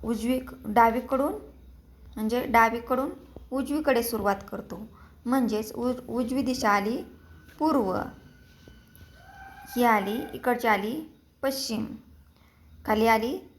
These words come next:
दक्षिण आणि वरती आली उत्तर. त्याचप्रमाणे आपल्याला लक्षात ठेवायच्यासाठी ट्रिक जर सांगायची म्हटलं तर पू, पू म्हणजे पूर्व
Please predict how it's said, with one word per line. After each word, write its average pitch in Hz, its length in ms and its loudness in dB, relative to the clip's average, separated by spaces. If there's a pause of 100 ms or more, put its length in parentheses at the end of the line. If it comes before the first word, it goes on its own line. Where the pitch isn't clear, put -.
दक्षिण 214 560 -2 (1000)
आणि 208 360 -2
वरती 240 380 0
आली 202 320 -2 (420)
उत्तर. 214 460 -2 (1040)
त्याचप्रमाणे 247 640 2
आपल्याला 240 420 0
लक्षात 285 300 -2
ठेवायच्यासाठी 208 680 -2 (260)
ट्रिक 269 300 -4
जर 247 120 4
सांगायची 220 440 -2
म्हटलं 233 380 -4 (760)
तर 233 220 4 (540)
पू, 269 200 4 (800)
पू 277 120 6
म्हणजे 220 440 2 (180)
पूर्व 269 340 2